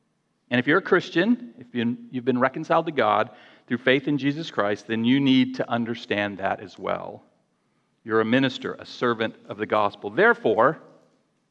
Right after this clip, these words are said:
as we look at Paul's ministry to the church, we know that what we find applies not just to me, not just to Brian, not to Ash, our intern, and other pastors, but it applies to us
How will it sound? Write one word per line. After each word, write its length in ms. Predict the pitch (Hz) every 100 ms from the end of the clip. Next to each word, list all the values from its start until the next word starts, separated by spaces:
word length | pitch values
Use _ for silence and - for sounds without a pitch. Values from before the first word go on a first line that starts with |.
| -
as 160 | 127
we 140 | 117 127
look 240 | 190 214
at 120 | 190
Paul's 380 | - 214 240 180
ministry 380 | 220 208 - 196
to 120 | 180
the 120 | 151
church, 640 | - 262 202 170 190 - - _ _ _ - -
we 160 | - 165
know 300 | 208 233 208
that 180 | 170 139 - -
what 220 | 156 151 202
we 100 | 185
find 320 | 196 185 170
applies 480 | 143 196 180 180 151
not 240 | 185 170
just 280 | 196 - -
to 60 |
me, 560 | 196 190 151 151 214 214 - - - _ _ _ _ _ _ _
not 140 | 120 147
just 180 | 170 208
to 40 |
Brian, 760 | 170 180 170 170 175 185 208 180 - - _ _ _ _ _
not 160 | - -
to 200 | 117 117 _
Ash, 320 | 120 131 143
our 120 | 151 151
intern, 840 | 175 180 - 190 180 185 190 180 - - _ _ _ _ _ _ _ _ _ _ 139
and 100 | 160
other 160 | 180
pastors, 800 | - 180 175 - 175 175 170 - - _
but 100 | 139
it 80 | 143
applies 460 | 143 - 151 147 -
to 200 | 143 123
us 160 | 123